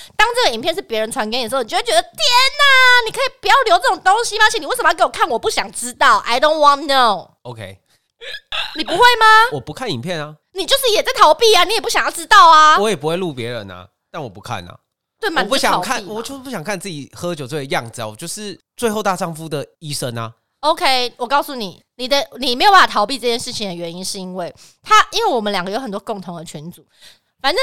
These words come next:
Speaker 1: 呢，每到一个新的环境，认识新的朋友，我就会再重新的讲这件事情，以及重新传这个影片给大家看。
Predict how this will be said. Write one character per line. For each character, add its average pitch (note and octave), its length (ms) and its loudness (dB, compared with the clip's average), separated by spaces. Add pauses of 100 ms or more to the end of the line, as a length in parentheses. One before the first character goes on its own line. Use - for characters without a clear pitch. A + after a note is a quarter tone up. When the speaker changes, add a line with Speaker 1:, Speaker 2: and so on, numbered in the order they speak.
(140)
Speaker 1:
呢， G4 160 6
每 C#4+ 180 0
到 F4+ 220 4
一 E4+ 60 0
个 C#4+ 120 2
新 D#4+ 240 -4
的 D4+ 120 4
环 G#3+ 200 0
境， C#4 200 -8
认 D4+ 100 2
识 C#4+ 140 -8
新 D4 160 -6
的 B3 80 0
朋 G3 180 -4
友， G3 180 -4
我 E3+ 120 -6
就 C#4 160 -10
会 C4+ 100 -4
再 A3+ 200 -2 (180)
重 G#3+ 340 -12
新 E4+ 220 -10
的 B3 80 -6
讲 B2+ 220 -16
这 F3 140 -16
件 F#3 180 -12
事 F#3+ 140 -12
情， E3+ 160 -12
以 F3+ 60 -18
及 F#3 140 -10
重 A#3+ 200 -8
新 D4 140 -10
传 A3+ 180 -4
这 G#3+ 80 -10
个 A3+ 80 -10
影 E3+ 120 -14
片 A#3 120 -10
给 E3+ 120 -14
大 E3 240 -4
家 D#3 40 -8
看。 - 240 -10